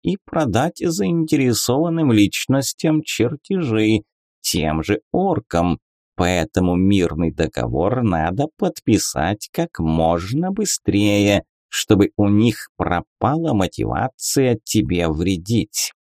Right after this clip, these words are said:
"Право не знаю", пожал плечами архимаг.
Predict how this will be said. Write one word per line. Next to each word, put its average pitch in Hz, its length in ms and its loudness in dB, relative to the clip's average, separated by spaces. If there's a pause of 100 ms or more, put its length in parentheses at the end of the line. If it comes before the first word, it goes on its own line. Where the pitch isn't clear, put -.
(880)
"Право 330 580 -2
не 240 220 2
знаю", 95 680 0 (400)
пожал 82 520 0
плечами 95 560 -2
архимаг. 92 600 0